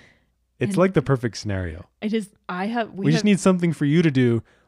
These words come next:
Speaker 1: while
Speaker 2: I
Speaker 1: I'm
Speaker 2: can
Speaker 1: setting
Speaker 2: do
Speaker 1: up
Speaker 2: anything.
Speaker 1: camp.
Speaker 2: Like, campgrounds are fun. I
Speaker 1: Like,
Speaker 2: grew, I grew up going to
Speaker 1: yeah.
Speaker 2: campgrounds.
Speaker 1: So you'll grab the wagon.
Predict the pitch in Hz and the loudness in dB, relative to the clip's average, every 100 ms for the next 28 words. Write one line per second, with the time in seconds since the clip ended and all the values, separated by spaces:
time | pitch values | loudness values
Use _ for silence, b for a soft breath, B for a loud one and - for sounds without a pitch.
0 | b 117 123 123 120 120 135 - 135 131 | b -2 0 0 0 0 -2 0 0 2
1 | - 523 - 208 143 - - 339 349 427 | 2 0 -6 -2 -2 -2 -6 -12 -8 -10
2 | 381 339 - 262 185 233 247 - 240 311 | -8 -10 -8 -6 -6 -4 -6 -6 -8 -8
3 | 247 - 160 139 135 - - 92 - - | -8 -10 -8 -2 -2 -4 -12 -14 -16 -6
4 | 131 120 135 147 139 139 147 135 107 98 | -4 0 0 2 0 0 -2 -2 -4 -6
5 | 95 101 | -6 -8